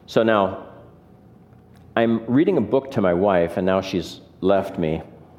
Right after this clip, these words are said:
And for those of you that are visiting, she's out in California. She'll be back, hopefully. But, uh, <laughs> but, uh,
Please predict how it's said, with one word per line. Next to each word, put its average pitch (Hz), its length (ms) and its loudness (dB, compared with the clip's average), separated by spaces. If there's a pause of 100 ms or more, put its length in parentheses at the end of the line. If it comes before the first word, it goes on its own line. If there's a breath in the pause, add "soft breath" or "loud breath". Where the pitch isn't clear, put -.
(520)
And 80 160 -4
for - 140 -6
those 90 200 0
of 90 100 -6
you 87 100 0
that 78 100 -2
are 76 60 -2
visiting, 76 420 -6
she's - 160 -14
out 80 120 -6
in - 60 -20
California. 71 460 -6
She'll 78 160 -6
be 76 60 -8
back, 73 240 -4
hopefully. - 320 -8 (800 loud breath)
But, 92 280 0
uh, - 880 -2 (680)
<laughs> - 800 -20
but, 95 200 0
uh, 85 300 2